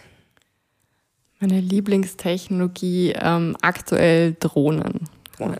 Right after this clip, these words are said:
Speaker 2: voll cool, die mag ich auch voll. <laughs> Fertig.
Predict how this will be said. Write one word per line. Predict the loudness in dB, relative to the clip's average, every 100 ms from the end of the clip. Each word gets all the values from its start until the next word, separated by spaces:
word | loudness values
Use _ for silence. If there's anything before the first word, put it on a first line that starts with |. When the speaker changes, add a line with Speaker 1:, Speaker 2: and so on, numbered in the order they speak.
| -6
Speaker 2:
voll | -2 -2 -2
cool, | -6
die | -2
mag | 0
ich | 0
auch | -2
voll. | -2
<laughs> | 0 2 4 4 6 6 6 6 4 2 0 -2 2 2 4
Fertig. | 2 0 0 -6